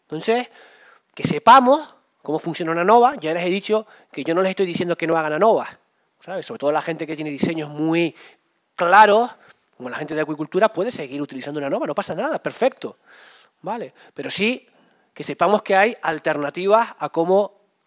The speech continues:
ejecutar anova, sobre todo la gente, los que somos de ciencias ambientales, de ciencias más, digamos, de, de campo, donde hay mucha más variabilidad, se pierden muchos datos, ¿vale? No es todo tan fa-, tan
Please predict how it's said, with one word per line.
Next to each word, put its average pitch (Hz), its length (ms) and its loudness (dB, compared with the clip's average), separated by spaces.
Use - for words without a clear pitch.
ejecutar 151 460 -6
anova, 196 320 4
sobre 147 240 -2
todo 175 240 4
la 202 80 6
gente, 220 560 -2
los 147 160 -8
que 139 100 -12
somos 175 220 -2
de 170 60 -4
ciencias 170 300 -4
ambientales, 180 760 2
de 147 120 -8
ciencias 160 720 -6
más, 165 440 0
digamos, 160 500 0
de, 165 140 -2
de 151 240 -6
campo, 226 460 8
donde 175 200 2
hay 190 240 2
mucha 175 280 -4
más 180 120 0
variabilidad, 175 600 6
se - 140 -4
pierden 175 340 -2
muchos 160 340 -2
datos, 214 560 6
¿vale? 185 220 -2
No 180 80 2
es 175 80 0
todo 190 180 0
tan 170 200 -4
fa-, - 160 -14
tan 165 320 -2